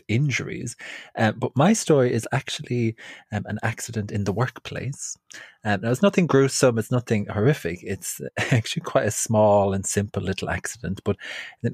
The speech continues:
easy mistake to make. And at the time, it was an accident which could have lost me my job. It could have ruined my life, um,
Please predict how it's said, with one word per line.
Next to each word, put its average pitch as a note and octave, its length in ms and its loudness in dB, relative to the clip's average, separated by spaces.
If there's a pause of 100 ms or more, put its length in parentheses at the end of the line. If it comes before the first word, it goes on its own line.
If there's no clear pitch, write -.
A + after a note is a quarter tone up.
easy C3+ 380 6
mistake A2+ 480 2
to - 120 -2
make. F#2+ 480 -2
And G2+ 200 0
at - 140 -4
the G#2+ 80 4
time, G#2+ 680 0 (340)
it A2+ 60 -4
was A2 100 0
an A2 100 0
accident A2 500 -2
which - 200 0 (260)
could - 280 0
have F#3 180 2
lost A2+ 380 4
me A#2 140 6
my F#2+ 200 6
job. F2+ 340 6
It A#2+ 60 0
could - 140 4
have F#2+ 100 2
ruined G2+ 220 4
my F2 80 2
life, F#2 360 2 (360)
um, F2+ 260 0